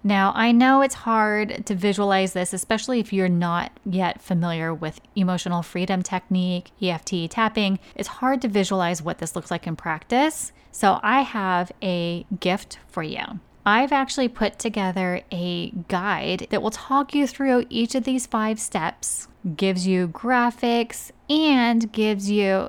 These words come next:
in your email inbox, will give you access to a video where I walk you through this exact exercise. I will show you,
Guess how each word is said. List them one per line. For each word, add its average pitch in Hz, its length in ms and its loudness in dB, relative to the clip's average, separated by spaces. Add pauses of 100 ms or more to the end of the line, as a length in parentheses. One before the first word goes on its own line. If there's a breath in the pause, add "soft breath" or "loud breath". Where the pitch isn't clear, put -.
(100)
in 269 260 6
your 220 200 2
email 190 280 0
inbox, 208 480 -2
will 202 100 0
give 220 340 0
you 220 120 2
access 190 560 -2
to - 220 -4
a 208 100 2
video 220 480 4
where 202 180 2
I 202 120 2
walk 214 440 0
you 208 100 0
through 202 360 0
this 196 240 -2
exact 190 500 -2
exercise. - 720 -6 (280 loud breath)
I 226 240 4
will 240 260 4
show 226 380 -2
you, 202 560 2